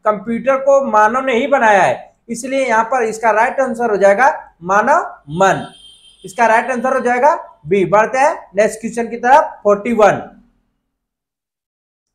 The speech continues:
ईडीपी क्या है? तो यहाँ पर ईडीपी का या पूर्ण रूप बोल सकते हैं या full name बोल सकते हैं। तो यहाँ पर ईडीपी का हो जाएगा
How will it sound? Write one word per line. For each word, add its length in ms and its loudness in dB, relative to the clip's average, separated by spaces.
ईडीपी 600 -2
क्या 200 4
है? 200 4
तो 400 -12
यहाँ 260 2
पर 260 2
ईडीपी 420 -6
का 140 4
या 160 0
पूर्ण 280 -6
रूप 180 -6
बोल 240 0
सकते 260 -8
हैं 200 -2
या 160 0
full 260 -8
name 160 -6
बोल 160 0
सकते 260 -10
हैं। 260 -2
तो 80 -6
यहाँ 200 0
पर 240 -8
ईडीपी 400 -10
का 100 4
हो 120 4
जाएगा 380 4